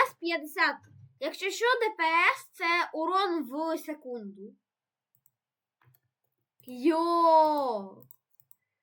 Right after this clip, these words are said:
Та його ніхто не проб'є, чуваки, чекніть! Його ніхто не проб'є.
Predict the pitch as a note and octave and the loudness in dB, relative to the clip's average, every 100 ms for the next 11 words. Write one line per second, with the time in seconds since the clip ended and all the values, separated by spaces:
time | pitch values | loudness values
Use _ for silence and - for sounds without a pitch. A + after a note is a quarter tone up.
0 | _ _ _ _ D4+ D#4+ A4+ G4 A4+ - | _ _ _ _ 4 6 6 4 -2 -6
1 | G#4+ G#4 G#4 F#4 F#4 E4+ B3+ C4 D#4+ E4 | -8 -2 -2 -2 -4 -6 -6 -6 -2 0
2 | D#4+ - C4+ C4+ D4+ C#4+ D4 C#4+ B3 G3+ | 0 -4 -8 -8 -4 -4 -2 -2 -4 -8
3 | - C4+ C#4+ C#4 G#3 F3 - _ _ _ | -6 -2 -2 -4 -16 -20 -20 _ _ _
4 | _ _ _ _ _ _ _ _ _ _ | _ _ _ _ _ _ _ _ _ _
5 | _ _ _ B3+ D#4 F4 F4+ - - F#4 | _ _ _ -4 0 2 2 -2 0 2
6 | F#4+ E4+ - C#4+ A3+ A#3+ C4 C4 A#3+ F3+ | 2 0 -6 -8 -8 -6 -4 -2 -4 -6
7 | G3+ | -14